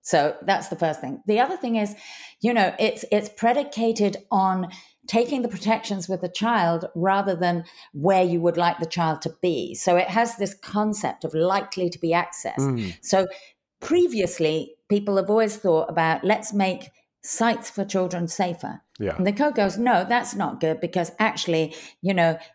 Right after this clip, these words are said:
Speaker 1: children are not where governments want them to be. They're not even where tech wants them to be. And they're definitely not where parents want to be. They are where they are. And you've got to actually, if you, as a business, engage.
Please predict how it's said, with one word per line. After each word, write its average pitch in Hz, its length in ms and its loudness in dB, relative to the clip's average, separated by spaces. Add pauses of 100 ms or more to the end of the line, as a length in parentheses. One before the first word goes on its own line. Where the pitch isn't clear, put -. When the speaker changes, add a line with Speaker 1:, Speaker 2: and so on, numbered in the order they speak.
(220)
Speaker 1:
children 254 440 0
are 214 200 4
not 202 360 2
where 180 340 2 (300)
governments 180 540 0
want 147 160 -4
them 147 160 -4
to - 80 -10
be. 151 340 -2 (140)
They're 185 140 2
not 220 200 2
even 196 220 -2
where 175 220 2
tech 240 260 -2
wants 156 240 -4
them 143 160 -6
to - 80 -12
be. 160 320 -2
And 180 160 0
they're 180 80 2
definitely 175 460 -2
not 165 180 -2
where 156 140 0
parents 139 340 -2
want 135 200 -8
to - 80 -16
be. 127 200 -6 (240)
They 185 140 6
are 214 180 6
where 190 140 4
they 180 180 2
are. 202 380 2 (260)
And 196 160 2
you've 196 160 2
got 202 220 4
to 196 120 -2
actually, 180 380 0
if 180 140 -2
you, 175 360 4
as 180 200 2
a 170 40 0
business, 165 440 -2
engage. 240 400 0